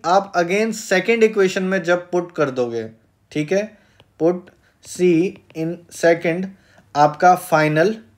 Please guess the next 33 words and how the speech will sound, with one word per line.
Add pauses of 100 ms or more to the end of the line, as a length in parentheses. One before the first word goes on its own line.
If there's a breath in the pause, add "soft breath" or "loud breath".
(160)
आंसर
आ
जाएगा।
वैसे
यही
आपका
फाइनल
आंसर
था,
but
इसमें
सी
था (380 loud breath)
जो
कि
हमें
निकालना
है,
तो
उसके
लिए
ये
एक
एडिशनल (100)
थर्ड
स्टेप
हमें (160)
करना
पड़ा। (460 soft breath)
तो
यही
कॉन्सेप्ट
है